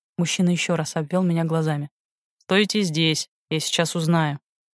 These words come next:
Пока громила ходил на свой пост узнавать для меня информацию,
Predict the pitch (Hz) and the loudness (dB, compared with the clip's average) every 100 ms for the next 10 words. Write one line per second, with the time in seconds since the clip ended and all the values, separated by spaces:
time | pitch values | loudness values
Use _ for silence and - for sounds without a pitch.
0 | _ _ _ - 160 170 160 170 170 - | _ _ _ -12 -2 0 2 2 2 0
1 | 170 175 160 156 165 - 175 - 160 170 | 0 2 0 0 -4 -2 -4 -4 -2 0
2 | 165 151 165 165 160 - 165 190 262 - | 0 2 0 2 0 -2 0 0 0 -4
3 | 156 | -6